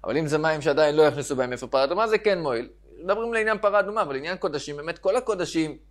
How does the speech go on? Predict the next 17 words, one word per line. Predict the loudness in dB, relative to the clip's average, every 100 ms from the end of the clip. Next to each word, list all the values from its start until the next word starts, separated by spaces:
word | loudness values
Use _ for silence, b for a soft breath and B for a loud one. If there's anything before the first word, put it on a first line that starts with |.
| -20 -20 -20 -20 -20 -20 -20 -20 -20 -20 -20 b b b b
לא | -2 -2
מועיל | 0 -2 -2 -4 -8 -16
לסגור | -14 -12 -2 0 0
אותם | -2 -2
בכלי | -4 -6 -6
חרס | 0 2 2 -2 -4 -16 b b
שמוקף | -8 -6 2 0 2
צמית | -4 -4 -4
פתיל. | -4 -4 -6 -8 -16 -20 -20 -20 -20 -20 -20 -20 -20 -20 -20 -20 -20 -20 -20 -20 -20 -20 -20 -20 b b b b -20 -16
שואלת | -2 -2 0
הגמרא, | -2 -2 0 0 0
"ואמר | -4 -8 -4 -2
אולה", | -2 -4 -6 -6 -8 -14 -20 -20 -20 -20 -20 -20 -20 -20 -20 -20 -20 -20 -20 -20 -20 -20 -20 b b -10
זה | -2 -2
גמרא | 0 -2 -2
מאוד | 0 -2
מרגשת, | 0 -2 0 0 -2 -12 -16